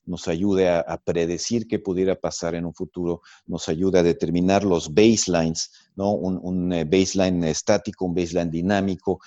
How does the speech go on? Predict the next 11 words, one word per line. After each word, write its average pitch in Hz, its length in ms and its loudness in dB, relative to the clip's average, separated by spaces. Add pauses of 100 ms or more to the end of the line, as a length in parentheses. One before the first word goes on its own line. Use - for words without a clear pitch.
(220)
¿qué 117 120 4
es 120 100 4
lo 117 120 4
que 113 60 -6
está 113 160 0
sucediendo 101 560 2
ahora, 98 280 4
no? 92 100 -2
En 104 80 0
este 107 220 -2
momento 117 640 2